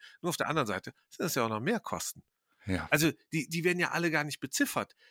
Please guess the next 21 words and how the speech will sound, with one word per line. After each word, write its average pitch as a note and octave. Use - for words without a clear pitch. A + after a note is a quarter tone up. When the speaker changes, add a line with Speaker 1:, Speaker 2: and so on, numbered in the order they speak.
Speaker 1:
Das D#3+
ist D#3
ja E3+
eine D#3+
Milchmädchenrechnung. C3+
Und C#3
gleichzeitig E3
verurteilt F#3
er, D3
weißt E3
du, F#3
redet F#3
er D3+
auch C#3
wieder G3
in D3
demselben E3+
Sprechstunde F3
über D3
Homöopathie, F3+
Speaker 2:
Mhm. G#2